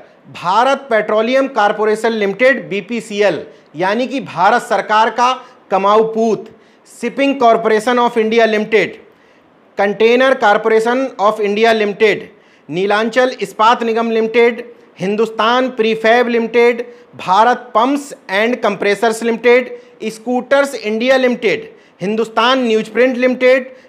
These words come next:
कर्नाटका एंटीबायोटिक्स एंड फार्मास्यूटिकल लिमिटेड, बंगाल केमिकल्स एंड फार्मास्यूटिकल लिमिटेड, हिंदुस्तान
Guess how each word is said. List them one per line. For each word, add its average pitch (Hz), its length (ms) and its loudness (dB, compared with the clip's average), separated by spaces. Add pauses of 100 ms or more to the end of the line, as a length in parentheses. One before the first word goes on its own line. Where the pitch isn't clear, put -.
(140)
कर्नाटका 226 680 0
एंटीबायोटिक्स 208 960 -2
एंड 208 180 -2
फार्मास्यूटिकल 208 680 0
लिमिटेड, 240 580 0 (260)
बंगाल 202 540 2
केमिकल्स 214 720 0
एंड 202 160 0
फार्मास्यूटिकल 208 960 -2
लिमिटेड, 240 560 2 (240)
हिंदुस्तान 220 640 0